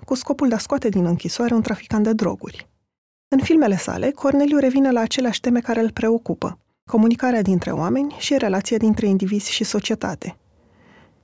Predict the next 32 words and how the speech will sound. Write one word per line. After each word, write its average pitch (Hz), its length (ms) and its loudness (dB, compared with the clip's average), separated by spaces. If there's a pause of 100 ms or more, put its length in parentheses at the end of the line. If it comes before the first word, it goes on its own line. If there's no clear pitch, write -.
(100)
Spune 294 360 0
că 254 100 -6
acum 226 480 0
nu-și 294 220 2
imaginează 196 460 2
că 196 100 -6
ar 185 60 -4
putea - 220 -4
să 190 100 -4
facă 185 240 -4
altceva 185 320 -2
în 185 60 2
afară 185 260 -2
de 196 100 -2
filme, 160 440 -6 (300)
pentru 233 200 -2
că - 80 -2
îi 240 60 2
place 254 280 -2
prea 190 200 -2
mult 202 320 0
meseria 196 480 0
lui. - 200 -6 (1700)
Salut, - 360 -4
Corneliu! 240 540 -2 (100)
Mă 214 180 -2
bucur 180 300 -6
că - 80 -10
ai 175 60 -6
acceptat 185 360 -12
invitația 196 440 -6
mea. 208 180 -6